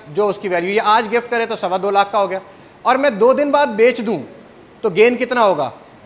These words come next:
Zero होगा या negligible होगा। तो ये लॉ में एक lacuna था और इसका फ़ायदा उठाया जाता था, tax planning होती थी,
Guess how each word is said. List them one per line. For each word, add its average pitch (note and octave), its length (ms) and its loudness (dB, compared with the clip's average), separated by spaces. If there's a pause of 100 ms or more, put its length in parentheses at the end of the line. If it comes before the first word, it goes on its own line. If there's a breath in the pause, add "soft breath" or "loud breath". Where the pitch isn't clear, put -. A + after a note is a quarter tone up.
(200)
Zero G#3+ 340 2
होगा B3 260 4
या F#3+ 120 2
negligible E3 520 -2
होगा। A3 220 -2
तो A#3+ 120 -4
ये A3+ 160 0
लॉ G#3 240 2
में A3+ 120 0
एक A#3+ 240 -2 (140)
lacuna D#3+ 460 -6
था G#2+ 200 -12 (540 loud breath)
और A#3 180 4 (120)
इसका B3 340 0
फ़ायदा G3+ 400 2
उठाया A3+ 300 2
जाता A#3 300 0
था, A#3 260 2
tax G3 300 -4
planning G3+ 380 -2
होती A3+ 240 -2
थी, A3 180 -4